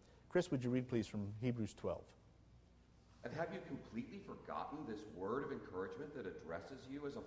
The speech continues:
Speaker 2: father addresses his son? It says, "My son, do not make light of the Lord's discipline, and do not lose heart when he rebukes you.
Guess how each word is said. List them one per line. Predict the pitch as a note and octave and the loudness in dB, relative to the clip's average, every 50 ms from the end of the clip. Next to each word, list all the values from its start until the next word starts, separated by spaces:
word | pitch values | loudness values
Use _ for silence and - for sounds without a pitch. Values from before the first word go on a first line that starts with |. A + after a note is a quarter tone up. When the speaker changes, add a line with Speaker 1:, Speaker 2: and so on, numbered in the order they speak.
| - - - | -6 -2 0
Speaker 2:
father | F#2 F2+ F#2+ A#2 C#3+ C#3 B2 A2 - - - | 2 2 2 2 0 0 0 -2 -2 -4 -6
addresses | - D#2+ E2 E2 - - A#2 A2+ - | -4 -4 -4 -4 -6 -8 -10 -10 -10
his | A#2+ - - - - | -12 -12 -12 -12 -10
son? | - D2 D2+ D#2+ G#2+ A#2 - - - - - - - - - - - - - - - - - - - - - - | -8 -8 -6 -6 -8 -10 -12 -14 -18 -18 -20 -20 -20 -20 -20 -20 -20 -20 -20 -20 -20 -20 -20 -20 -20 -20 -16 -16
It | C3+ - - | -14 -14 -2
says, | - D3+ C#3 C3+ C3+ - - - - - - - - - - - - - - - | 2 2 2 2 2 -2 -4 -8 -10 -12 -14 -16 -18 -20 -20 -20 -20 -20 -12 -4
"My | A2+ C3 C3+ B2+ - - - - | 0 0 0 0 0 -4 -4 0
son, | E3+ E3+ - - - F2 - - - - - - - - - - - F3 | 0 0 0 0 -4 -6 -8 -12 -14 -16 -18 -20 -20 -20 -20 -20 -16 -12
do | F#3 F#3 | -6 -4
not | A3+ C4+ B3 - B2+ | -4 -4 -4 -4 -2
make | A#2+ G#2 - - F2 F2+ | -2 -2 -4 -4 -4 -2
light | F2+ E2+ E2+ E2+ E2+ | -2 -2 -2 -2 -6
of | - - F#2+ F2 | -8 -8 -8 -6
the | F2 F2 | -6 -6
Lord's | F2 F2 E2 - - - - | -4 -4 -4 -6 -8 -10 -8
discipline, | D2 - - - - - - G2+ A2 - - - - - - - - - - - - | -10 -10 -10 -12 -14 -12 -10 -8 -8 -8 -10 -12 -14 -16 -18 -20 -20 -20 -14 -6 -4
and | C#3+ C#3+ | -4 -2
do | D#3+ | 2
not | D#3 C#3 C3 C#3 D#3 C#3+ D3 | 4 4 4 4 4 2 0
lose | D#3+ D#3 D#3 - - | 0 0 -2 0 6
heart | G3 G#3+ - - G#2+ G#2+ | 6 6 6 6 2 0
when | A2 A2 | -2 -2
he | A#2+ | 0
rebukes | A#2+ C#3 C#3+ - C#3 C#3 D#3 E3+ D#3 D3+ D3+ - | 0 0 -2 -2 -2 -4 -4 -4 -6 -8 -8 -8
you. | - | -8